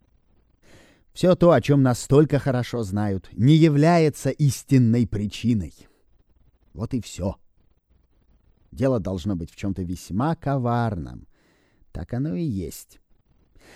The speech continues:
Боже мой, что, по-вашему, случится, если вы шагнете с самой верхней ступеньки лестницы,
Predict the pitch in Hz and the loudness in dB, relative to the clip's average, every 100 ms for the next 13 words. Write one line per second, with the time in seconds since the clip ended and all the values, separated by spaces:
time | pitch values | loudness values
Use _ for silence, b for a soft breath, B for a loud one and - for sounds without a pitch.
0 | b b 151 196 190 196 160 - 160 160 | b b 4 6 6 4 0 0 0 2
1 | 160 160 151 139 127 117 107 131 - 104 | 2 2 0 -2 -2 -4 -2 -2 -2 -2
2 | 110 - 117 143 147 135 131 139 113 98 | -2 -2 -2 0 0 2 2 2 0 -8
3 | - 165 175 160 117 147 120 120 107 - | -2 0 2 2 4 2 2 -4 -6 -6
4 | 107 120 98 110 196 185 170 - 175 | -2 -2 0 2 4 4 0 0 0